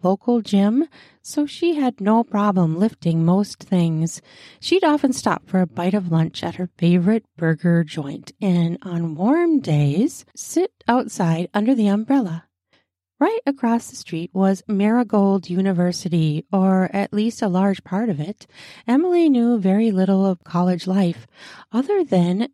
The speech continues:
when sports were concerned. She knew enough about Marigold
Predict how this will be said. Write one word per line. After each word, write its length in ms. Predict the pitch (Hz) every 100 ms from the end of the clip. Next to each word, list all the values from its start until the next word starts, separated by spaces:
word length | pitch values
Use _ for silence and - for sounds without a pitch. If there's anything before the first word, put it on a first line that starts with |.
| _
when 260 | 190 196 196
sports 640 | - - 233 - - -
were 100 | -
concerned. 800 | 180 - 175 - 220 175 165 165 - _ _ _
She 300 | - - 349
knew 180 | 381 277
enough 340 | 262 214 196 208
about 320 | 190 180 180
Marigold 840 | 170 208 196 - 160 156 170 -